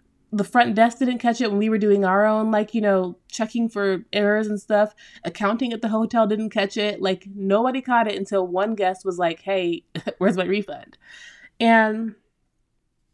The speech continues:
w-, we're going over all the paperwork. That they have all the paperwork,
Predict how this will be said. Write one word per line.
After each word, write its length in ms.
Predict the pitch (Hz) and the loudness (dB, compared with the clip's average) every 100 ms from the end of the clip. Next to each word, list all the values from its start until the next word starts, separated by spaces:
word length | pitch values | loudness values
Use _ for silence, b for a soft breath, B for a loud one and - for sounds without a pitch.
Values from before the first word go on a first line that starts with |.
| - | -16
w-, 240 | 220 190 208 | -14 -8 -4
we're 220 | 214 226 | 0 0
going 260 | 214 220 226 | 2 2 2
over 200 | 208 196 | 2 2
all 140 | 185 | 2
the 60 | 202 | 2
paperwork. 360 | 220 214 202 | -2 0 -2
That 80 | 196 | 0
they 80 | 247 | -2
have 220 | 254 262 - | 0 -4 -2
all 280 | 190 196 | 2 4
the 140 | 202 202 | 2 0
paperwork, 600 | 208 196 185 180 175 | -2 -2 -2 -2 -4